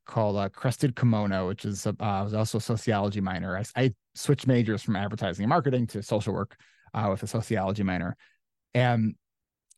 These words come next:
we're in this book, Crested Kimono. It's about the, the, uh, comparative business family, uh, in, in, uh, the Japanese culture.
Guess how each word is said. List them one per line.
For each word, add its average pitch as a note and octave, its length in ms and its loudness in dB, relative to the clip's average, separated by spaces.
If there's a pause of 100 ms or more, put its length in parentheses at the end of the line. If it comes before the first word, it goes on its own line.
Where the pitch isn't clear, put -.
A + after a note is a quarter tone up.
we're C3 140 6
in D#3 80 8
this C#3 120 4
book, B2+ 180 0
Crested C#3 340 0
Kimono. A2 440 4
It's G#2 80 -4
about G#2 180 -2
the, G2 240 0
the, F#2+ 380 -2
uh, G2+ 140 -4
comparative B2 580 2
business A2+ 300 0
family, G#2 500 -2
uh, G2+ 380 -2
in, G#2 400 -2
in, G2+ 220 -2
uh, G2 300 -4
the A2 100 -10
Japanese A2 420 -2
culture. G#2 400 -4